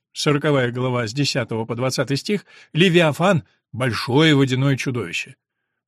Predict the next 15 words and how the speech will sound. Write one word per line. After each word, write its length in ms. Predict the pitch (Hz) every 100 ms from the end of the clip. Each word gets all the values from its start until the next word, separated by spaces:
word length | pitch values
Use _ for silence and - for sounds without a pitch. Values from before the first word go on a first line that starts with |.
| _
В 40 |
Псалтире, 760 | - 196 185 - 240 226 165 95 - _ -
сто 380 | - - 196
третий 460 | 175 196 175 117 127
Псалом, 400 | - 160 180 156
двадцать 360 | 139 143 143 -
шестой 300 | 143 160 135
стих, 280 | - 208
Левиафан 500 | 156 139 135 127 190
рисуется 520 | 180 135 160 175 175 160
как 180 | 139
морское 400 | 143 131 - 151
животное 460 | 123 139 151 151 151
Средиземного 760 | - 143 139 131 143 123 117 113
моря, 360 | 113 175 208